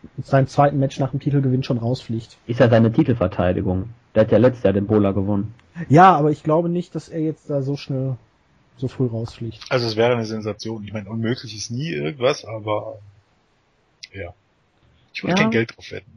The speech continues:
Speaker 2: <laughs> Ich
Speaker 1: Okay.
Speaker 2: gehe so ein bisschen ins Risiko.
Speaker 1: Alles klar, also drei zu eins für Kyle O'Reilly.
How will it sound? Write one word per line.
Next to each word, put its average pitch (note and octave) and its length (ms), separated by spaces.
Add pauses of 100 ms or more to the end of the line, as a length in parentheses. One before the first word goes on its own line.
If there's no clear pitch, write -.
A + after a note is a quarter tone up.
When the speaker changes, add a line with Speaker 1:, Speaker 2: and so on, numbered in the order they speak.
(340)
Speaker 2:
<laughs> - 880 (1900)
Ich - 20
Speaker 1:
Okay. - 160
Speaker 2:
gehe D4 80
so G3+ 60
ein A#2+ 120
bisschen C3+ 280
ins A2+ 180
Risiko. G#2+ 420 (640)
Speaker 1:
Alles C#3 340
klar, A3+ 320
also F3 320
drei C#3+ 260
zu - 220
eins B2+ 260
für - 100
Kyle A#2+ 320
O'Reilly. C#3+ 760